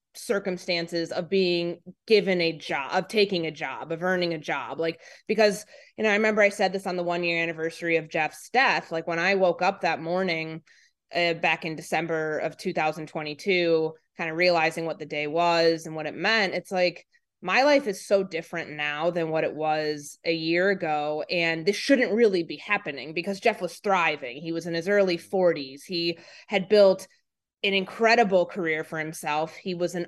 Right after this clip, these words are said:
awesome father. He was an awesome friend, teammate, all of those things. And so for me to get to, you know,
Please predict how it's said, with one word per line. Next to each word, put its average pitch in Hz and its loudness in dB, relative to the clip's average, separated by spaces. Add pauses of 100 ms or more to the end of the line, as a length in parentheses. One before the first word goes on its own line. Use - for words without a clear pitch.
(120)
awesome 220 2
father. 151 -2
He 180 0
was 185 0
an 180 -2
awesome 196 -2
friend, 165 -2
teammate, 196 0
all 175 2
of 165 -2
those 151 -6
things. 185 -4 (540)
And 208 0
so 208 6
for 202 -2
me 214 0
to 226 -8
get 196 0 (100)
to, 180 2 (960)
you 196 -6
know, 135 -10